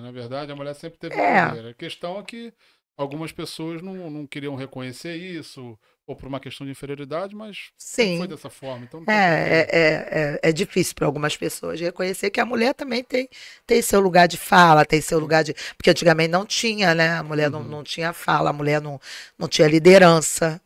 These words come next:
Speaker 2: a mulher não, não, não tinha nada
Speaker 1: É, e
Speaker 2: disso.
Speaker 1: assim, a gente entender que não necessariamente, não é, não é um jogo de perde e ganha, de,
Speaker 2: Isso
Speaker 1: que
Speaker 2: aí.
Speaker 1: se a, à medida que a mulher conquista o espaço dela, não quer dizer que o homem tá perdendo o
Speaker 2: Não.
Speaker 1: direito, não. Os dois, cada um tem seu, seu lugar de fala, seu espaço,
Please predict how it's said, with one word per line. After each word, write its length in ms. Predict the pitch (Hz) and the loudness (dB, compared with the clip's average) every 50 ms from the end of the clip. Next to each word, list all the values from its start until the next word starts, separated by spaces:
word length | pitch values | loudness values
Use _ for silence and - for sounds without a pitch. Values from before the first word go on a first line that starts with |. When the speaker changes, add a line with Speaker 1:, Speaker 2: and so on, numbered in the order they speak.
| _ | _
Speaker 2:
a 20 | 165 | -4
mulher 280 | 160 151 147 147 151 151 | -2 0 2 2 0 0
não, 140 | 156 156 156 | -2 -8 -10
não, 220 | 151 151 151 160 | -10 -12 -12 -12
não 100 | 156 165 | -14 -16
tinha 280 | 175 _ - - 185 175 | -16 _ 0 0 2 2
nada 240 | 175 175 175 185 196 | 2 0 0 -2 -4
Speaker 1:
É, 20 | |
e 20 | - | -6
Speaker 2:
disso. 200 | 127 156 147 160 156 147 156 | -6 -8 -8 -8 -10 -10 -14
Speaker 1:
assim, 80 | 151 127 | -16 -16
a 60 | 120 | -16
gente 240 | 117 131 131 - 147 | -16 -18 -18 -18 -18
entender 340 | 135 151 147 139 143 147 147 | -16 -14 -14 -14 -12 -14 -14
que 160 | - 175 175 | -14 -14 -14
não 220 | 165 160 160 175 202 | -12 -12 -12 -12 -12
necessariamente, 880 | 214 202 - 214 196 - 185 180 170 165 156 147 143 139 131 - - 156 | -14 -16 -18 -20 -16 -14 -12 -12 -12 -12 -14 -16 -16 -16 -16 -18 -18 -14
não 120 | 139 147 | -12 -12
é, 80 | 165 160 | -12 -12
não 120 | 151 151 | -10 -10
é 40 | 156 | -10
um 80 | 170 190 | -10 -8
jogo 240 | 160 185 180 170 160 | -8 -8 -8 -8 -10
de 120 | 139 156 | -16 -18
perde 340 | 139 - 151 147 135 127 131 | -14 -12 -10 -10 -10 -12 -14
e 20 | 123 | -14
ganha, 380 | 127 123 120 113 107 104 101 - | -14 -14 -14 -14 -16 -18 -20 -18
de, 280 | - 117 110 107 104 98 _ _ _ _ _ _ _ _ _ _ _ | -18 -18 -18 -18 -20 _ _ _ _ _ _ _ _ _ _ _ _
Speaker 2:
Isso 140 | - - 120 | -20 -18 -14
Speaker 1:
que 80 | 415 - | -14 -12
Speaker 2:
aí. 80 | 277 | -8
Speaker 1:
se 40 | 254 | -8
a, 40 | 143 | -8
à 260 | - 147 156 151 143 | -8 -8 -10 -10 -10
medida 220 | 139 143 160 175 175 | -10 -10 -12 -12 -8
que 80 | 175 | -8
a 60 | 170 165 | -8 -6
mulher 220 | 156 156 156 160 | -6 -6 -8 -8
conquista 420 | 160 156 147 - 185 180 - 175 | -10 -14 -16 -14 -12 -12 -12 -12
o 20 | 160 | -14
espaço 380 | - - 160 156 156 139 - 143 | -16 -10 -8 -8 -8 -8 -12 -12
dela, 280 | 139 147 160 180 190 | -10 -8 -8 -8 -10
não 80 | 185 175 | -12 -12
quer 180 | 165 170 170 147 | -8 -8 -8 -8
dizer 160 | 147 160 165 | -10 -14 -14
que 100 | - 151 | -12 -12
o 40 | 147 | -12
homem 260 | 151 160 160 156 151 | -12 -12 -12 -14 -14
tá 140 | 147 151 147 | -12 -12 -12
perdendo 360 | - 147 131 - - - 262 | -12 -14 -14 -14 -12 -12 -10
o 20 | 233 | -4
Speaker 2:
Não. 420 | 226 226 233 226 226 240 262 311 | 0 2 4 6 6 6 4 2
Speaker 1:
direito, 160 | 339 180 180 247 | 0 -4 -6 -6
não. 200 | 202 196 175 156 - _ _ _ _ _ _ _ | -8 -8 -12 -14 -18 _ _ _ _ _ _ _
Os 60 | 113 | -16
dois, 360 | 104 120 127 147 160 - - _ _ _ _ _ _ | -12 -10 -8 -8 -8 -10 -12 _ _ _ _ _ _
cada 260 | _ 180 180 175 165 156 | _ -4 -4 -2 -2 -4
um 100 | 170 190 | -6 -8
tem 200 | 226 226 226 190 | -8 -10 -10 -10
seu, 320 | - - 202 196 190 160 | -8 -6 -6 -6 -6 -6
seu 180 | 139 151 170 170 | -8 -8 -6 -6
lugar 360 | 165 160 143 151 151 147 143 | -8 -8 -6 -6 -4 -4 -6
de 80 | 127 120 | -8 -12
fala, 400 | - - 139 147 160 180 180 151 | -12 -8 -6 -4 -4 -4 -4 -6
seu 200 | - - 135 135 | -10 -14 -16 -18
espaço, 420 | 139 - 170 170 202 226 - - | -12 -10 -8 -8 -8 -10 -12 -16